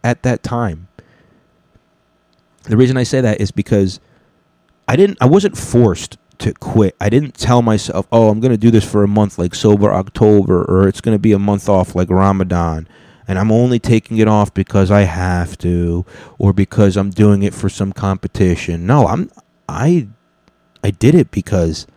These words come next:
I don't know why, but something in my head, it was like a flip switched, and I said, "You know what? Let me see how this sober thing goes." Even though I'm smoking my brains out, you know what I mean?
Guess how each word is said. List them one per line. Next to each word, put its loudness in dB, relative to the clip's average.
I -2
don't 4
know 4
why, -2
but -8
something -2
in 0
my 0
head, -2
it 0
was -2
like 0
a 0
flip -2
switched, -6
and -6
I -2
said, -6
"You -4
know -2
what? 0
Let 0
me 2
see -2
how 0
this -6
sober -2
thing -14
goes." -16
Even -4
though 2
I'm -4
smoking 0
my -6
brains 0
out, -8
you -8
know -6
what -6
I -6
mean? -8